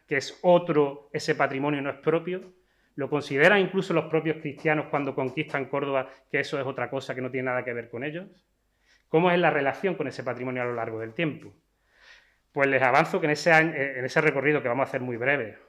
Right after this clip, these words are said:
porque no, no hay más remedio, del siglo trece al veintiuno, la situación cambia bastante. No siempre es homogénea, siempre hay cambios, idas y venidas,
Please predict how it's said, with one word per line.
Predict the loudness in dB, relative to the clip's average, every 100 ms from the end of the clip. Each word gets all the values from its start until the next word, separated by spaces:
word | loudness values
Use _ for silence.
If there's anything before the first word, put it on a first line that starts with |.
| _
porque | -16 -12
no, | -10 -10
no | -8
hay | 0
más | 0
remedio, | 2 2 2 2 -6 -12 -20 -20 -8
del | -8
siglo | -2 2 2
trece | 2 0
al | 2
veintiuno, | 0 -2 -2 -2 -2 -6
la | -12
situación | -10 -8 -6 -6
cambia | -2 -2 -2
bastante. | -6 -10 -16 -16 _ _ _ _
No | -10 -8
siempre | -6 -6 -6
es |
homogénea, | -10 -12 -16 -20 -20 _ _ _
siempre | -10 -6 -6
hay | -6 -8 -18 _
cambios, | -2 0 0 -4
idas | -6 -6
y | -8
venidas, | -10 -8 -8